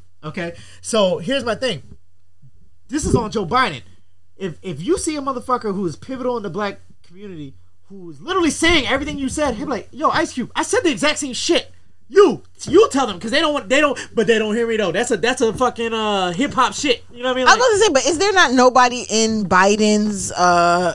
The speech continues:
Speaker 1: I fa-,
Speaker 2: camp
Speaker 1: I, I,
Speaker 2: that can
Speaker 1: I, I fault the whole camp for that shit because it tells me that's not their, their focus isn't us. Their focus is pacifying us, not building us. And it's the same Democratic Party that we've seen.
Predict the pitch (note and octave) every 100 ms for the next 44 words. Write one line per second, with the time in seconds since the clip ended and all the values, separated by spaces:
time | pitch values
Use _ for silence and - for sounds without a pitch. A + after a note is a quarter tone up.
0 | - A3+ C#4 A3 A3 B3 C4 F#3 B3 -
1 | E3 G3+ B3 G#3+ F3+ - - A3+ G#3+ G#3+
2 | F3+ G#3+ G3 A3+ A3+ A3+ G#3+ G3 A3 -
3 | D4+ - A3+ F#3+ D3 D#3 D#3+ F#3+ A3+ G3
4 | - B3+ C4 A3+ G3+ G3 G3+ F3+ E3 -
5 | D#3 - A3 A3+ - A3 D#3+ F#3 - F3+
6 | E3+ - - - - - E3+ - G#3+ G#3+
7 | F3 F3 F3+ - - - - G#3 G3+ F3
8 | E3+ D3+ C#3+ C3 - D#3 F#3+ E3+ - -
9 | - - - G3 G3 D#3+ C#3+ B2+ A#2+ -
10 | - D#3 F3 F#3 D#3+ - G3 G3 D#3+ F#3
11 | F3+ - F#3 E3 - - E3+ D#3 C#3+ -
12 | D3 C#3 D#3+ - - G3 C#3+